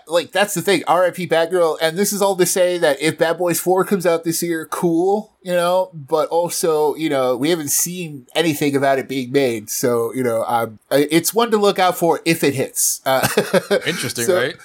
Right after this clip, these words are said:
Speaker 1: yeah, moving on with the sequels, uh, we have Inside Out Two, which is probably, is that, uh, it, it's the first animated movie on this list, but also, like, the first movie,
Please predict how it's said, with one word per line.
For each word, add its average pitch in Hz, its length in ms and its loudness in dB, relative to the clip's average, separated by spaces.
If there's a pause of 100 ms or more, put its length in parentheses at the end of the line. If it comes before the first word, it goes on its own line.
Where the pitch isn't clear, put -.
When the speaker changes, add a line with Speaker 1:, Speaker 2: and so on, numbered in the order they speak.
(120)
Speaker 1:
yeah, 165 400 0
moving 202 340 0
on 202 140 2
with 185 100 0
the 156 80 -2
sequels, 175 800 0
uh, 156 240 2
we 165 100 0
have 160 180 0
Inside 175 420 2
Out 156 240 2
Two, 120 480 -4
which 151 220 -2
is 156 180 -2
probably, 175 720 0 (160)
is 165 240 -2
that, 185 280 2 (140)
uh, 185 60 4 (100)
it, 185 220 2
it's 165 240 -2
the 165 80 2
first - 580 0
animated 170 440 2
movie 156 200 -2
on 147 120 0
this 139 180 -2
list, 135 320 0
but 147 100 -2
also, 170 400 2
like, 139 360 0 (100)
the 127 160 2
first 151 320 0
movie, 151 380 0